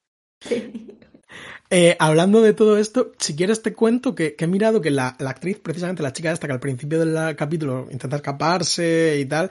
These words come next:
Speaker 2: tiene un papel mínimo.
Speaker 1: Sí.
Speaker 2: Eh, pero que es una chica que ha, una mujer que ha trabajado muchísimo y sigue trabajando muchísimo. Protagonizó una sitcom que duró cuatro temporadas, que a mí no me suena nada, que se llama My Boys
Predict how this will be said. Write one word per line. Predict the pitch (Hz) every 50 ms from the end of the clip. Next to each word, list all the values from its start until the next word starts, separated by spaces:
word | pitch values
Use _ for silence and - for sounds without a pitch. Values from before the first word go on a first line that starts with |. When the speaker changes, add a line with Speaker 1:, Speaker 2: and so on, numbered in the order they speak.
| - - -
Speaker 2:
tiene | - 151 139
un |
papel | 131 127 151 156 139 120 - 113
mínimo. | 127 135 135 139 151 165 170 160 151 165 208 320 - _ _ _ _ _ _ _ _ _ _ _
Speaker 1:
Sí. | 254 254 254 254 262 254 269 - _ _ _ _ _ _ _ _ _ _ _ _ _ _ _ _
Speaker 2:
Eh, | - 160 156 143 143 143 143 143 139 139 135 135 131 131 127 - - _ _ _ _ _ _ _ _ _ _
pero | - 151 139 143 139 127
que | - 139
es | 127 - - - - - _ -
una | 208 208 202 156 - _
chica | - 160 151 185 160
que | 147 151
ha, | 143 147 143 139 131
una | 131 131 127 127 123
mujer | 120 120 117 - - 147 165
que | - 127
ha | 120
trabajado | 135 127 123 120 - 139 139
muchísimo | 139 135 123 - - 143 - 220 185
y | 143
sigue | 139 143 143
trabajando | 143 139 135 135 - 151 147 147
muchísimo. | 143 131 131 127 - - 147 139 - 180 190 220 254 - _ _ _ _ _ _ _ _ _ _ _ _ - -
Protagonizó | - 165 151 143 143 139 143 143 127 - 170
una | 196 190
sitcom | - - 226 233 - - - 165 147 139 123
que | - 143
duró | 139 139 147 170
cuatro | - 190 190 196 170
temporadas, | 180 165 - 170 165 202 208 185 -
que | - 135
a |
mí | 147 165
no | 180
me | 190
suena | - 196 180 165
nada, | 170 196 185
que | 143 123
se | 127
llama | 160 160 151 147 135
My | 127 127 127
Boys | 143 156 190 226 247 - - - - _